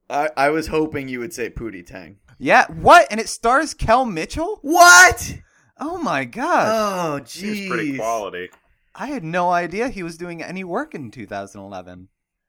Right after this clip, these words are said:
Speaker 2: Now I really need to see this. Ah, I love orange soda. Also, full disclosure,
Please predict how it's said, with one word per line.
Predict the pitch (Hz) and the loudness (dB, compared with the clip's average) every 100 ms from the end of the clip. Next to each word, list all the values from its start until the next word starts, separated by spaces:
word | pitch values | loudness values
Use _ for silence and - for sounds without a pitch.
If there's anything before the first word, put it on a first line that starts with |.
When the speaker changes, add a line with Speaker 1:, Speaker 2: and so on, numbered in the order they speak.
| _ | _
Speaker 2:
Now | 147 247 | -10 -8
I | |
really | 226 180 185 | -6 -8 -10
need | 175 175 | -10 -14
to | 170 | -16
see | 165 214 | -16 -14
this. | 220 90 90 - - _ _ _ _ _ _ _ _ _ | -14 -14 -18 -20 -20 _ _ _ _ _ _ _ _ _
Ah, | 143 151 - - _ _ _ _ _ - | -20 -20 -20 -20 _ _ _ _ _ -20
I | |
love | 113 147 - | -20 -20 -20
orange | - - _ | -20 -20 _
soda. | - - - 90 98 _ _ _ _ _ _ _ | -20 -20 -20 -20 _ _ _ _ _ _ _ _
Also, | 156 165 196 | -6 -4 -6
full | 165 - 196 | -8 -6 -6
disclosure, | 185 180 185 165 160 135 120 120 | -6 -8 -6 -6 -6 -8 -8 -10